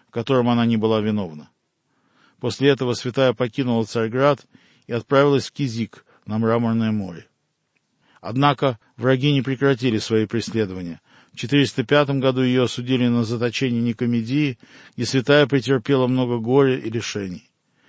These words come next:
Святитель Иоанн Златоуст из своего изгнания писал ей, утешая в скорби. В четыреста девятом году святая Олимпиада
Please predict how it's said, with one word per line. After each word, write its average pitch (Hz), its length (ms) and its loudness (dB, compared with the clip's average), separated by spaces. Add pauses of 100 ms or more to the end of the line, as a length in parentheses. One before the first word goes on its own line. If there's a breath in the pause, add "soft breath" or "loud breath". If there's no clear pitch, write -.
(260 soft breath)
Святитель 143 580 -2
Иоанн 135 280 2
Златоуст 127 640 0 (280 soft breath)
из 123 160 -4
своего 135 540 4
изгнания 117 480 2
писал 120 420 0
ей, 131 360 0 (320 soft breath)
утешая 120 500 2
в 110 80 -6
скорби. 95 480 -4 (680)
В - 40 -20
четыреста 123 460 0
девятом 127 540 2
году 120 340 0 (240 soft breath)
святая 123 500 0
Олимпиада 110 640 0